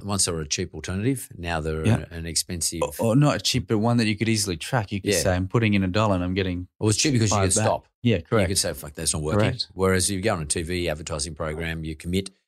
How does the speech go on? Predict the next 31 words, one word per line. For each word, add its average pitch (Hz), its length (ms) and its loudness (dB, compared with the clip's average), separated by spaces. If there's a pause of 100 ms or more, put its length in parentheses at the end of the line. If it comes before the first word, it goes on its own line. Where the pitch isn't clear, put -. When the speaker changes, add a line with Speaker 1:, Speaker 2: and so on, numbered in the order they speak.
(160)
Speaker 1:
and 101 100 -2
you 95 60 0
gotta 82 180 2
pay. - 340 0 (180)
Speaker 2:
Yeah. 98 100 2 (120)
Speaker 1:
If 104 300 2
you've 98 180 -2
done 104 160 -2
a 82 40 -2
shit 92 260 2
ad, 90 360 0 (520)
you're 85 240 -2
stuffed. - 480 -2
You 85 200 -4
can't 80 260 -4
pull 85 200 -4
it. 73 40 -4
If 78 80 -8
you 82 60 -6
pull 160 220 0
it, 98 100 -2
you 82 100 -6
just, 80 300 -2
you 80 120 -4
still - 200 -2
get 65 160 -6
charged. 85 420 0 (320)
So - 120 -8
it 85 40 -6
becomes 82 260 -2
expensive. 90 380 -4